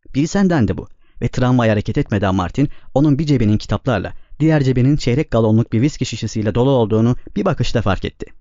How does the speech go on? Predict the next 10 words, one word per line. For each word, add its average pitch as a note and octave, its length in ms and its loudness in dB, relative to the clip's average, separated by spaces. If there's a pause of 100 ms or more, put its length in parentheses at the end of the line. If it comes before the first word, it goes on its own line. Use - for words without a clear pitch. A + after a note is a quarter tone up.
(720)
Otuz - 240 2
beşinci A2+ 360 2
bölüm. - 200 -4 (1500)
Brisenden F#3+ 600 0 (100)
uzun F#3 300 2
yokluğu D3 500 2
hakkında G2+ 460 -2
hiçbir D3 300 0
açıklamada A#2+ 600 0
bulunmadı. G2 400 -4